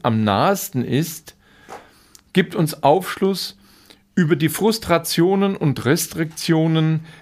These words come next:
denen sich der Einzelne gegenüber sieht, und über seinen inneren Schmerz. Saturn zeigt uns, was wir am meisten fürchten. Er zeigt uns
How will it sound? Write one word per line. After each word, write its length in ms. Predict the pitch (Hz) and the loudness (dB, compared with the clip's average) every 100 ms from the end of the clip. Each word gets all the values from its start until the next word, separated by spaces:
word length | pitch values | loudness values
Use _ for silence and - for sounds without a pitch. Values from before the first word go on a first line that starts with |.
| - | -2
denen 320 | 156 160 156 143 | 2 2 2 0
sich 300 | - 147 - | -2 -2 -2
der 160 | 139 | 0
Einzelne 480 | 110 135 156 165 156 | 0 0 -2 -2 -4
gegenüber 580 | 147 143 151 139 117 117 | -2 -2 -2 -2 -2 -4
sieht, 400 | - 143 170 - _ _ _ _ _ - | -2 -2 -2 -10 _ _ _ _ _ 0
und 200 | 175 233 | 0 2
über 240 | 233 214 | 2 2
seinen 440 | - 156 151 151 156 | 2 0 2 0 0
inneren 420 | 151 156 156 175 | 0 2 0 -2
Schmerz. 760 | 156 - 113 92 - - - _ _ _ _ _ _ _ _ - _ _ | -4 -2 -2 -2 -8 -12 -14 _ _ _ _ _ _ _ _ -20 _ _
Saturn 720 | - - 113 117 160 185 202 208 | -10 0 0 0 -2 0 0 -4
zeigt 560 | - 165 151 160 - | -2 0 0 -2 -4
uns, 500 | 165 160 160 160 - - _ _ _ _ _ _ - | 0 0 0 -4 -14 -18 _ _ _ _ _ _ -8
was 340 | 117 113 - | -2 0 0
wir 340 | 135 135 - - | 0 -2 -2 -4
am 140 | 117 | -2
meisten 640 | 110 117 170 - - 170 | 0 0 -2 -4 -6 -4
fürchten. 840 | 160 - 151 117 - - - - - _ _ _ _ _ _ _ _ _ _ _ _ - | -4 -2 0 0 -6 -16 -14 -12 -14 _ _ _ _ _ _ _ _ _ _ _ _ -6
Er 140 | 107 92 | -4 -2
zeigt 340 | 113 143 143 | 0 0 0
uns 180 | 175 | -4